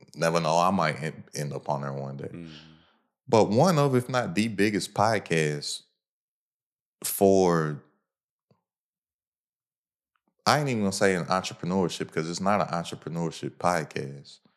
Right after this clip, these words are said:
Speaker 1: But when y'all see these entrepreneurs going up on this particular podcast, which may possibly be the biggest one in black and hip hop culture,
Speaker 2: Mm-hmm.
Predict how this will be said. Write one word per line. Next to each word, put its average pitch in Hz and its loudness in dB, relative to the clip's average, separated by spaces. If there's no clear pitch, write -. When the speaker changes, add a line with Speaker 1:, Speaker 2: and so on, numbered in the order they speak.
Speaker 1:
But 98 4
when 95 2
y'all 107 2
see 113 0
these 95 -2
entrepreneurs 98 -2
going 90 2
up - 0
on 85 0
this 85 -2
particular 87 -4
podcast, 90 -2
which 87 -4
may 85 0
possibly 87 -2
be 87 0
the 82 -2
biggest 78 -4
one 82 -6
in 78 -2
black 78 0
and 67 -12
hip 95 0
hop 76 -2
culture, 78 -8
Speaker 2:
Mm-hmm. 80 -20